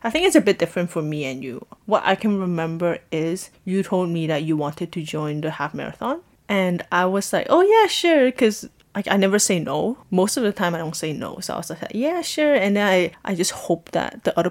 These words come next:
person will forget. Unfortunately, not this time. So when we were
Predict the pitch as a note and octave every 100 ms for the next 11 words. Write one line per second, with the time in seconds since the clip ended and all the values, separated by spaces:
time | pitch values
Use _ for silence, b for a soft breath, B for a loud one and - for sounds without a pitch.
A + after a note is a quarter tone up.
0 | - F3 F3 D#3+ - D3+ - - - _
1 | b - G3+ G#3 G#3+ A3+ G3+ G3 G3 G3
2 | F3+ E3 D#3+ E3+ D4 E4+ - - - A#3+
3 | - C#4+ D#4 D#4+ B - - A3+ A3+ A3+
4 | A3 - _ A3 G#3 G#3+ A3 A3+ G#3+ G3+